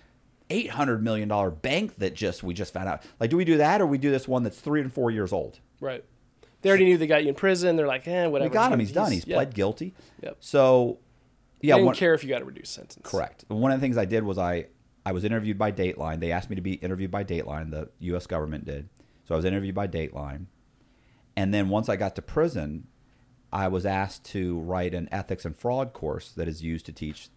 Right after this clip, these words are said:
Speaker 1: mortgage brokers. Uh,
Speaker 2: I think I went through that course.
Speaker 1: yeah, about,
Speaker 2: Yeah.
Speaker 1: uh, Jim Montrum teaches
Speaker 2: Yeah.
Speaker 1: it. And so I, that was asked to write that course with Jim Montrum, which I did. I was asked to be, uh,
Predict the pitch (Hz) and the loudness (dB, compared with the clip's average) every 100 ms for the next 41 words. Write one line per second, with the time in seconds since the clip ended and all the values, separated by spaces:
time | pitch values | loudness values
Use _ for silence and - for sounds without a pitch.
0 | - 95 120 - 71 - - - - _ | -8 -4 -4 -6 -10 -10 -12 -16 -20 _
1 | - - - 151 147 131 123 123 117 120 | -10 -10 -8 -6 -4 -2 -4 -6 -8 -10
2 | 113 110 65 95 67 - 92 85 87 80 | -12 -12 -10 -8 -8 -2 0 2 0 -2
3 | - - 107 95 95 95 87 76 78 - | -6 -2 0 0 -2 -4 -6 -8 -10 -6
4 | 139 139 90 - - _ - _ _ _ | -4 -4 -6 -12 -16 _ -20 _ _ _
5 | - 104 104 - 113 107 101 92 90 - | -2 0 0 2 4 4 4 2 0 -6
6 | - _ _ _ _ _ _ _ - 101 | -14 _ _ _ _ _ _ _ -4 0
7 | 98 98 - 95 95 90 92 - 90 95 | 2 0 -4 -4 -2 0 -2 -2 -2 -2
8 | 110 107 98 90 95 101 - 92 92 80 | -2 -6 -4 -4 -4 -8 -4 -4 -2 -4
9 | 82 101 90 98 92 76 120 - - _ | -6 -8 -6 -6 -6 -6 -8 -16 -20 _
10 | - 92 107 107 101 98 92 95 | -4 2 2 2 0 -2 0 -2